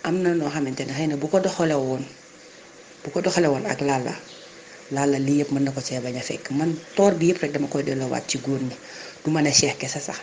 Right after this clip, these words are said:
ndax Cheikh sax moom, macha Allah, parce que moom responsable na, yor na këram, def na lépp loo xamante ne daal charia may na ko pour, pour mu am ñaari jabar. Mu ngeeg moom,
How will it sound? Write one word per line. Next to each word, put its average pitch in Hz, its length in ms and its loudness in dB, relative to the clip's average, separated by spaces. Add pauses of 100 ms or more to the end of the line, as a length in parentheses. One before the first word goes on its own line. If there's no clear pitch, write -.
ndax - 200 -8
Cheikh 139 180 -6
sax - 140 -8
moom, 156 180 -2
macha 147 300 0
Allah, 131 280 -6
parce 135 240 -8
que 139 120 -6 (840)
moom 156 260 2 (580)
responsable 139 720 -2
na, 139 80 -4 (200)
yor 139 280 -4
na 143 120 2
këram, 135 360 -4 (500)
def 196 200 6
na 185 160 4
lépp 185 240 0
loo 185 160 2
xamante 156 440 -4
ne 131 120 -6
daal 127 180 -8
charia 185 380 4
may 156 180 0
na 151 80 -2
ko 135 160 -6 (800)
pour, 156 140 -2 (380)
pour 175 120 0
mu 160 140 0
am 156 220 0
ñaari 127 280 0
jabar. 123 240 -8 (120)
Mu 156 80 2
ngeeg 147 200 2
moom, 131 200 0